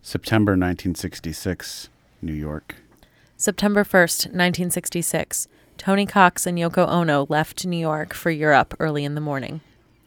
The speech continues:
Speaker 1: September third, nineteen sixty-six. Epidemics of smallpox, s-, toif-, <laughs> smallpox, typhoid fever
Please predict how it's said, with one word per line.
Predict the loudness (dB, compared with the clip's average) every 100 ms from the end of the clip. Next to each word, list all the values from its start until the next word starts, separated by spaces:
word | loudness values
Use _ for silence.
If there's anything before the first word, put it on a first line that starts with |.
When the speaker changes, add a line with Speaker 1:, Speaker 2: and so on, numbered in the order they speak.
| _ _ _ _ _ _ _
Speaker 1:
September | -6 0 2 4 4
third, | 4 6 6
nineteen | 6 2 2 0
sixty-six. | 0 -4 -4 -6 -2 0 0 -4 -14 -18 _
Epidemics | -6 -2 2 4 2 0
of | -4
smallpox, | -8 -2 2 2 2 2 2 0 -8 _ _ _ _ _
s-, | -12 -12 -12 _ _ _ _ _ _ _ _
toif-, | -4 -2 0 -2 -6 -14 _ _ _ _ _ _ _
<laughs> | _ _ _ _ -20 -20 -18 -18
smallpox, | -10 -8 0 4 6 6 6 2 2 -2 -6 -8 -12 _ _ _ _ _ _ -4
typhoid | 2 2 4 0 0
fever | 0 2 4 2 0 -2